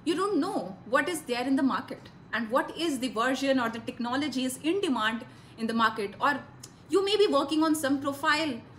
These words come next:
but you want to switch your profile from X to Y on based of your experience and little bit expertise, because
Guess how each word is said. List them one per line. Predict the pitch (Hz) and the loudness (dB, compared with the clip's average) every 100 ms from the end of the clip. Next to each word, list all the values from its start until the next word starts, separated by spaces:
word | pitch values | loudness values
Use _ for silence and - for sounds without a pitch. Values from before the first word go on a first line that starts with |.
| - | -2
but | 240 247 247 | 2 2 2
you | 269 | 2
want | 285 | 2
to | 359 | 0
switch | - - 508 - | -4 0 -2 0
your | 359 381 | 0 0
profile | 349 330 320 214 254 - | -4 0 4 4 2 0
from | 320 311 | 0 2
X | 277 - - | -2 -2 -4
to | 349 | -2
Y | 330 349 233 - - - - - - - - - - - | 6 6 6 -4 -10 -20 -20 -20 -20 -20 -20 -20 -6 2
on | 339 269 | 4 4
based | 349 - | 0 0
of | 392 - | -2 0
your | 277 370 | 0 2
experience | - - 302 262 294 339 | 0 -2 -2 0 0 2
and | 311 | 2
little | 254 254 330 | 2 2 0
bit | 269 311 - | 0 -4 -6
expertise, | 269 - 339 - 226 262 | -8 -4 -6 -4 -4 -6
because | - - 403 - | -6 -2 -2 -2